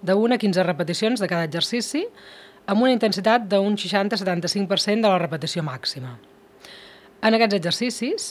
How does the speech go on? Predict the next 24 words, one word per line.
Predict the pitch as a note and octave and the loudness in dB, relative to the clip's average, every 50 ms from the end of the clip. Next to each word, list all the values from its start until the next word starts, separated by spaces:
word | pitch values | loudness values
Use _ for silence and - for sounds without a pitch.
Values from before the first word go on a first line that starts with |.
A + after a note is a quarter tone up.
| - | -12
serà | - - - G3 F#3+ F#3+ G3 | -10 -4 0 0 2 2 2
important | G3 - G#3+ G3+ F#3+ E3 G3+ G#3 A#3 C#4+ F4+ - - - - - - _ - | 0 0 -2 -2 0 2 4 4 4 2 -2 -6 -10 -20 -20 -20 -20 _ -2
que | - A3+ G#3+ | 0 0 2
treballem | A3 G#3+ G#3+ G3+ F#3+ G3 G3+ A#3 C4+ - | 4 6 6 6 8 6 4 4 2 -2
de | - E3 F#3 F3 E3+ | -4 -2 -2 0 2
vuit | G3 G#3+ A#3+ C4+ - - - - _ | 2 2 2 0 -4 -10 -20 -16 _
a | - F#3 F3+ | -4 -2 0
gra-, | F3 F#3+ G3 - | 2 2 0 0
a | G3+ F3 D#3+ | -2 0 2
deu | F#3 F#3+ G3+ A#3+ C4+ - | 4 4 4 2 0 -2
grans | D#3+ F3+ F3+ F3+ F#3+ G3+ G3 F#3+ | -2 -2 0 0 0 0 -2 -2
grups | F3 F3 E3 | -4 -4 -2
musculars, | F3 F3+ E3+ - - - D3+ C3+ B2 A#2+ A#2+ - - - - - - - - - - - - | -2 -4 -4 -4 -8 -10 -8 -8 -8 -10 -8 -8 -10 -10 -10 -16 -20 -20 -20 -20 -20 -18 -12
de | G3 E3 D#3 | -8 -6 -6
l'abdomen, | D3+ D3 C#3+ D#3+ F#3+ G3+ G3 G#3 A3 A3 A3 G3+ | -6 -4 0 2 2 4 4 4 2 2 2 0
braços, | E3+ D#3+ E3+ F3+ F#3 - - - G3+ G#3 G3+ - | 0 0 0 0 -2 -2 -2 -4 -4 -4 -4 -6
cames | - - F3+ F3+ G3 G#3 A3 G#3 | -6 -2 -2 0 2 2 0 0
i | G3 F3+ | 0 -2
espatlles. | E3 - - C#3+ C3 A#2+ A#2+ A#2+ B2 B2 B2 - - - - _ _ _ _ _ _ - - - - - - - - - - - | -2 -4 -6 -10 -12 -12 -12 -14 -14 -14 -14 -14 -16 -16 -20 _ _ _ _ _ _ -20 -20 -20 -20 -20 -20 -20 -20 -14 -4 2
Alguns | G#3+ A#3+ C4+ D4+ D4+ | 2 4 6 6 6
exemples | D#4 A#3+ G3 G#3 G3 D#3+ F3+ E3 | 6 6 4 2 2 2 2 0
d'exercicis | D#3 E3+ D3 E3+ D#3+ - B3 C4 B3+ B3+ - | 0 0 -2 -2 -2 -2 -2 -4 -2 -4 -2
poden | - G#3 F#3 E3+ D#3+ D3+ | 2 2 2 2 0 -2
ser | - - C#3+ B2+ A#2+ C#3 | -4 -6 -8 -8 -10 -12